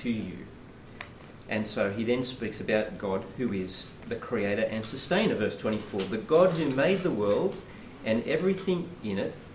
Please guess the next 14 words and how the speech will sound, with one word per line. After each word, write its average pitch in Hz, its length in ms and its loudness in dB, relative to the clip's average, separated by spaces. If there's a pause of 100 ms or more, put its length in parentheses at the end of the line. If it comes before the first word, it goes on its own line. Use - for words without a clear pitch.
(440)
being 120 320 6
Lord 170 340 10
of 131 200 6 (120)
heaven 170 340 4
and 135 200 0 (120)
earth, 120 480 4 (480)
does 139 260 8
not 202 260 2
live 185 260 4
in 127 160 4
temples 113 540 0
made 160 320 2
by 147 180 2
man, 123 400 0